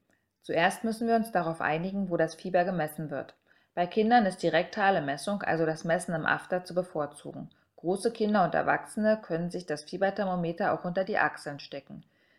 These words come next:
Jedoch habe ich festgestellt, dass diese Messung in Zeiten von digitalen Thermometern sehr ungenau ist. Wenn du digital unter einer Achsel deiner Wahl messen solltest,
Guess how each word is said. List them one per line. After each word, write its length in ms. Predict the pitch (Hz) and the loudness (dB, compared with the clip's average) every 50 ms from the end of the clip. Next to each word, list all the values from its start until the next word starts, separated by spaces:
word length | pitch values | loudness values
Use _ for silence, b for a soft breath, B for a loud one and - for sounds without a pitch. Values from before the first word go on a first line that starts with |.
| _ _ _ | _ _ _
Jedoch 280 | - 202 208 214 208 | 0 2 2 4 4
habe 160 | 214 208 196 208 | 4 2 2 2
ich 100 | 208 - | 0 2
festgestellt, 640 | 220 214 220 - - - 220 - - 226 220 220 220 | 2 2 2 0 -6 -6 -4 0 4 4 6 6 4
dass 140 | 208 208 - | 0 -4 -4
diese 240 | - 220 202 214 208 | -4 -4 -2 0 2
Messung 400 | 185 170 175 175 - 196 180 - | 4 4 2 2 0 -2 -2 -2
in 120 | - 160 | -4 -6
Zeiten 360 | - - 170 160 170 - 185 | -2 2 2 2 2 2 -4
von 180 | 175 - 170 165 | -6 -6 -6 -4
digitalen 600 | 160 180 185 196 196 - 190 165 156 175 190 190 | -4 -4 -6 -6 -6 -4 -2 0 0 0 0 0
Thermometern 640 | - 175 156 160 156 151 156 160 165 180 170 170 160 | -2 -4 -4 -4 -4 -4 -4 -2 -2 0 0 -2 -2
sehr 160 | 151 147 - | -2 -4 -2
ungenau 420 | - 165 175 180 165 151 143 139 143 | -2 0 0 0 0 -2 -2 -4 -4
ist. 300 | - - - - _ _ _ _ b b b b b | -6 -6 -8 -14 _ _ _ _ b b b b b
Wenn 140 | b 196 202 | b 2 2
du 120 | 196 196 | 2 2
digital 640 | 175 180 170 160 165 165 - - 170 180 202 220 214 | 0 0 -2 -4 -4 -6 -4 0 2 4 4 4 4
unter 260 | - - 180 170 185 | 2 -2 -4 -4 -2
einer 280 | 160 160 151 156 151 - | -2 -2 -2 0 0 0
Achsel 320 | - 180 - - - 214 | 0 0 -2 -2 -4 -2
deiner 300 | 190 175 160 160 151 143 | 0 0 0 0 -2 -2
Wahl 220 | 147 143 151 175 202 | 0 0 2 2 2
messen 320 | 208 196 190 190 190 175 | 0 -2 -4 -4 -6 -2
solltest, 460 | 175 170 170 175 175 175 170 - _ | 0 2 2 2 0 -4 -8 -10 _